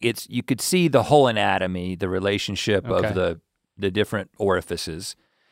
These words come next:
Speaker 2: Yeah.
Speaker 1: And there was this, like, conversation about it, but this, like, stand by me level of, like, wonderment being exchanged by these middle school boys. So amazing that you don't remember this
Speaker 2: I
Speaker 1: or
Speaker 2: just
Speaker 1: that
Speaker 2: w-,
Speaker 1: you, like,
Speaker 2: I,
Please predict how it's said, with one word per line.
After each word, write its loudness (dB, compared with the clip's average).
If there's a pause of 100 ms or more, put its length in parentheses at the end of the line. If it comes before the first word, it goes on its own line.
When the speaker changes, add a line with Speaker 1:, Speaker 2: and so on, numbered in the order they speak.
(280)
Speaker 2:
Yeah. 2
Speaker 1:
And -2
there 4
was 2
this, -4
like, 2 (100)
conversation 2
about 2
it, -6
but -4
this, -4
like, 0 (560)
stand 0
by 4
me -2
level 4
of, -2
like, -2
wonderment 0
being -2
exchanged -6
by 2
these -4
middle 0
school -4
boys. -2 (140)
So 4
amazing 2
that -4
you -4
don't 2
remember -2
this 0
Speaker 2:
I 4
Speaker 1:
or 4
Speaker 2:
just 4
Speaker 1:
that 2
Speaker 2:
w-, 0
Speaker 1:
you, 0
like, 4
Speaker 2:
I, 8